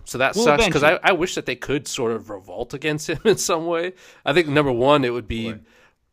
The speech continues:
Speaker 1: morally, um, I wouldn't disagree with it. And number two, it'd be, it would be funny to watch, but,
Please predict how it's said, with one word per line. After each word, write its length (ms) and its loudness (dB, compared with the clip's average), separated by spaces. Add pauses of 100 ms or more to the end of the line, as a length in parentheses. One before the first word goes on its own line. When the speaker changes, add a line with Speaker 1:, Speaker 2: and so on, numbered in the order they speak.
(120)
Speaker 1:
morally, 800 4
um, 460 -8
I 100 -4
wouldn't 440 -4
disagree 420 -6
with 140 -6
it. 120 -4
And 80 -18
number 180 -6
two, 260 -4
it'd 160 -6
be, 260 -14 (500)
it 60 -6
would 120 -2
be 140 -8
funny 320 -2
to 80 -10
watch, 580 -4
but, 220 -8